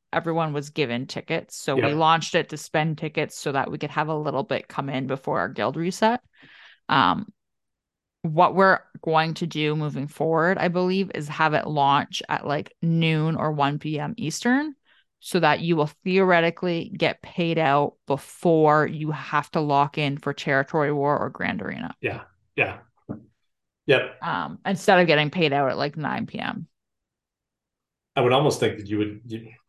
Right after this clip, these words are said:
Speaker 2: you'd almost want it even earlier, because if you do it at, at noon or one o'clock, that gives you, like, a, an hour window, like, on the Territory War
Speaker 1: Right.
Speaker 2: days. But, but still,
Speaker 1: Yeah.
Speaker 2: that makes sense, though. You want it to be before those locks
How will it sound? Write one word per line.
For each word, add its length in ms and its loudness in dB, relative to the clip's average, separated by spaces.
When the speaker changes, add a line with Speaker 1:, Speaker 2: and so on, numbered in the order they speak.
Speaker 2:
you'd 140 0
almost 340 2
want 240 -4
it 60 -4
even 200 -6
earlier, 340 0
because 200 -6
if 60 -6
you 140 0
do 160 8
it 80 8
at, 280 4
at 240 -4
noon 300 -4
or 140 0
one 140 -2
o'clock, 540 -2
that 240 -4
gives 220 2
you, 80 4
like, 300 0
a, 200 -4
an 240 -4
hour 300 4
window, 520 0
like, 200 -6
on 80 -6
the 60 -14
Territory 460 -2
War 100 4
Speaker 1:
Right. 200 2
Speaker 2:
days. 440 -4
But, 200 4
but 160 6
still, 160 10
Speaker 1:
Yeah. 80 8
Speaker 2:
that 80 2
makes 200 6
sense, 260 4
though. 100 6
You 180 2
want 220 2
it 100 -4
to 100 -4
be 240 -2
before 440 0
those 260 -2
locks 600 -6